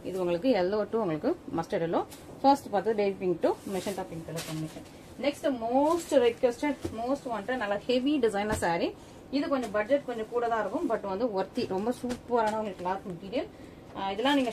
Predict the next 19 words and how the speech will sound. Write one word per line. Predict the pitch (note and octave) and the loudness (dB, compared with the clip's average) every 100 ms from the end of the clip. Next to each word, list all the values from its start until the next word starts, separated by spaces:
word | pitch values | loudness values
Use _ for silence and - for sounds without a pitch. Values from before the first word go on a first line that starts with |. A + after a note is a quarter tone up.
| - | 2
ஷாப்ஸ்ல | A#3 B3 | 0 2
எடுத்தீங்கன்னா, | B3+ G#3+ A3 C#4 G#4+ - - | -2 -2 -2 0 -2 -8 -6
ஆ, | G#3+ F#3+ F#3 | -2 2 6
above | A#3 C4 | 6 6
ten | A3+ A#3+ | 4 4
thousand | C#4 B3+ A#3+ | 4 4 2
போட்டிருக்காங்க. | F#3+ F#3+ F3 E3+ | 0 0 0 2
நிறைய | F3+ G#3 G#3+ | 2 2 -2
ஷாப்ஸ்ல | G3+ - | -6 -4
பார்த்திருக்கேன். | G#3 F#3 F3+ E3+ B3+ G#4+ - - - - | -2 0 0 -2 -2 -4 -10 -18 -8 0
Above | G3 A#3+ | 6 6
ten | B3+ G#3+ | 6 4
thousand | G#3+ B3 B3 G3 | 4 4 4 -2
போட்டிருக்காங்க. | F3+ F#3 G#3 | -2 0 2
அந்த | A#3+ F#3 | 2 2
மெட்டீரியல்ல | F3+ F3+ G#3 G3+ A#3+ C4 | 0 0 -2 2 2 2
சூப்பரா | A#3 - - A3+ | -2 -4 0 2
உங்களுக்கு | A3 F3 F3 | 4 2 2
ஒரு | E3+ E3+ | 4 2